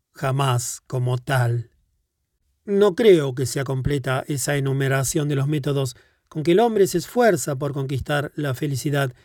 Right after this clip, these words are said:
y alejar el sufrimiento. También sé que el mismo material se presta a otras clasificaciones.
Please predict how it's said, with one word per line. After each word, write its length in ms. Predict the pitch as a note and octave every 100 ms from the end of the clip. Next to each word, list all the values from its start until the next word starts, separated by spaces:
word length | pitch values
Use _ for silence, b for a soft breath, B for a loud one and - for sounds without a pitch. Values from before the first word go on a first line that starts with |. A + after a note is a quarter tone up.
| b b b
y 100 | C#3+
alejar 280 | C3+ D3 C#3+
el 100 | B2+
sufrimiento. 760 | C#3 D#3+ E3+ G3 D#3+ D3 C#3+ _ _ _ _ _ _ _ -
También 340 | D#3 E3 D#3+
sé 420 | - G3 C#3+ B2 _ _ _ _ _
que 100 | -
el 80 | D3
mismo 240 | E3+ E3 D#3
material 460 | D3+ E3+ G#3 A3
se 140 | - D3+
presta 320 | F#3 F3 F3+
a 40 |
otras 300 | F#3 C#3+ B2+
clasificaciones. 1080 | C#3 B2 C#3 B2+ C#3 C3+ B2 D#3 C#3+ C3+